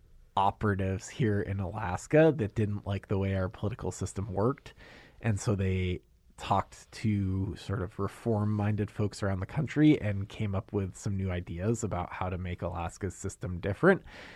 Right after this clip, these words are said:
And then they went out and they raised a bunch of money, like, millions of dollars from some very rich people, namely, uh,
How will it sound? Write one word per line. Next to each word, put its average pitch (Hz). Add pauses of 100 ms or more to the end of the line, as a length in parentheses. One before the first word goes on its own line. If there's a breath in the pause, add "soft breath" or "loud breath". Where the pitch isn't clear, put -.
(180 loud breath)
And 123
then 113
they 120
went 113
out 113
and 104
they 104
raised 101
a -
bunch 107
of 98
money, 104
like, 101
millions 95
of 92
dollars 90
from 98
some -
very 90
rich 87
people, 139
namely, 92
uh, 85